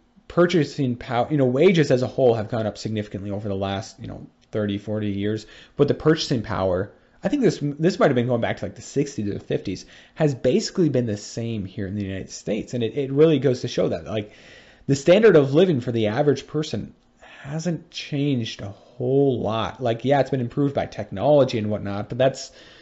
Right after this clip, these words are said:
that's not at all the result of,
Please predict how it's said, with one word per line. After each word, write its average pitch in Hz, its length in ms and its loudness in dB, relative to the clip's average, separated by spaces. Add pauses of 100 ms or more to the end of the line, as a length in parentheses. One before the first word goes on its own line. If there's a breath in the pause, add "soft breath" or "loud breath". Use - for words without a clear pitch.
(180 loud breath)
that's 160 320 4
not 160 260 6
at 147 100 6
all 139 220 10
the 135 100 2
result 117 520 4
of, 104 520 0